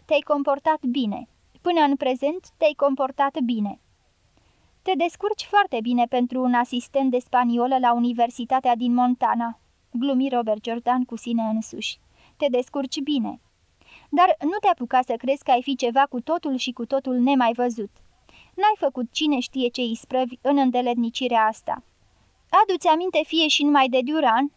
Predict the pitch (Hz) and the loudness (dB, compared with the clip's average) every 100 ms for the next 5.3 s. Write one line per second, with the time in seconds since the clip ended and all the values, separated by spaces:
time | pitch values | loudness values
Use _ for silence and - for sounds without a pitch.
0 | _ - 330 320 277 277 277 269 - 254 | _ 2 4 4 2 2 2 0 0 2
1 | 240 233 226 247 240 233 262 262 247 240 | 4 4 2 2 2 2 2 0 -2 0
2 | 247 240 240 247 233 208 208 - _ _ | 0 0 0 0 0 -4 -4 -10 _ _
3 | - 320 381 392 - - 320 302 285 269 | 0 2 2 -2 -4 -2 0 2 0 -2
4 | 247 247 277 - 302 302 294 339 330 233 | -2 -2 -2 -4 0 0 2 0 0 0
5 | 233 262 | 0 2